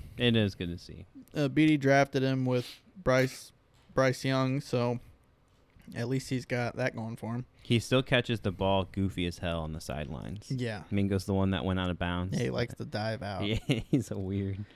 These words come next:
Speaker 2: Um, Niners, Eagles. Niners smashed the Eagles. This was a big game.
Speaker 1: I wouldn't say smash. They spanked 'em.
Speaker 2: Yeah.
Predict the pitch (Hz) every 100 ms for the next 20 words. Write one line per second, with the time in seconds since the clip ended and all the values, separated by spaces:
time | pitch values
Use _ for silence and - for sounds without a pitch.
0 | - - 131 135 131 127 113 131 _ -
1 | 131 139 151 160 156 156 - - - 147
2 | 156 160 160 - - - 127 135 131 -
3 | 131 127 127 - 87 117 113 113 127 123
4 | 120 120 113 113 113 107 104 107 123 113
5 | 101 92 92 80 57 - 107 101 - 87
6 | 87 85 - - - - 98